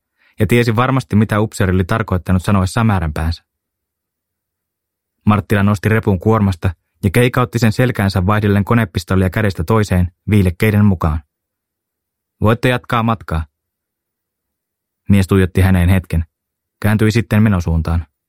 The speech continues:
"Tsoh!" Nykäisy suitsista. Hevonen lähti jatkamaan matkaa. Kymmenkunnan metrin päässä se nosti häntäänsä. Kärryn pyörien välistä tuli Marttilan näkyviin jono hevosen paskoja.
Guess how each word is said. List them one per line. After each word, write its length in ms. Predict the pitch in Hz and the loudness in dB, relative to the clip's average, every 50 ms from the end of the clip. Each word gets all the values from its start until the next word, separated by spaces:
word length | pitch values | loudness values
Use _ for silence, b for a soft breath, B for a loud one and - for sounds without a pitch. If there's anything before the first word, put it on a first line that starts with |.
| _ _ _ _ _ _ _ _ _ _ _ | _ _ _ _ _ _ _ _ _ _ _
"Tsoh!" 320 | - 120 107 92 - _ _ _ _ _ _ _ _ _ _ _ _ _ _ _ _ _ _ _ _ _ _ _ _ - | -2 -2 -2 -2 -6 _ _ _ _ _ _ _ _ _ _ _ _ _ _ _ _ _ _ _ _ _ _ _ _ 2
Nykäisy 400 | 110 113 - 107 98 95 92 98 | 2 2 2 2 0 0 0 0
suitsista. 560 | 92 107 101 90 - - 82 78 - - - - _ _ _ _ _ _ _ _ _ _ _ _ _ _ _ _ - | 0 2 0 0 0 -2 -8 -8 -6 -10 -12 -12 _ _ _ _ _ _ _ _ _ _ _ _ _ _ _ _ -2
Hevonen 280 | 104 107 117 120 120 117 | 2 2 2 2 2 0
lähti 240 | 120 120 - 127 123 | 0 -2 -2 0 -2
jatkamaan 440 | 123 120 - - 123 127 123 120 | -2 -2 -2 0 0 2 2 2
matkaa. 400 | 107 87 80 - - - 80 80 - _ _ _ _ _ _ _ _ _ _ _ _ _ _ _ _ _ _ _ _ _ _ _ _ _ _ _ _ _ _ _ _ - | 0 -2 -4 -6 -12 -12 -12 -14 -16 _ _ _ _ _ _ _ _ _ _ _ _ _ _ _ _ _ _ _ _ _ _ _ _ _ _ _ _ _ _ _ _ 0
Kymmenkunnan 520 | 120 117 127 131 127 - 135 139 131 123 | 2 4 4 4 2 2 2 4 4 4
metrin 340 | 127 135 - 131 123 113 107 | 2 2 2 2 2 2 2
päässä 440 | - 131 131 123 - - - 87 - _ _ _ _ | 0 -2 -2 -4 -4 -6 -8 -10 -10 _ _ _ _
se 140 | - 110 | 0 2
nosti 220 | 104 107 - - 98 | 2 2 2 2 2
häntäänsä. 540 | 113 117 110 104 - 85 80 85 87 85 - _ _ _ _ _ _ _ _ _ _ _ _ _ _ _ | 2 2 0 -2 -4 -4 -4 -4 -4 -6 -12 _ _ _ _ _ _ _ _ _ _ _ _ _ _ _
Kärryn 320 | - 107 104 107 107 110 95 | -2 -2 0 2 0 0 2
pyörien 360 | 110 117 113 110 113 107 104 | 2 2 2 2 2 2 2
välistä 320 | 117 113 117 110 - 110 | 2 0 0 -2 -2 -2
tuli 160 | 107 107 107 | 0 2 2
Marttilan 440 | 107 110 113 113 _ - 104 101 101 | 2 2 0 -2 _ -2 0 0 0
näkyviin 400 | 110 117 - - 101 101 101 104 | 0 -2 -2 -2 0 0 2 2
jono 180 | 110 107 104 101 | 2 2 2 2
hevosen 380 | 110 113 104 98 87 92 87 | 2 2 0 0 0 0 -2
paskoja. 440 | 80 101 95 - - - 76 78 76 | 0 -2 -6 -4 -6 -8 -8 -8 -8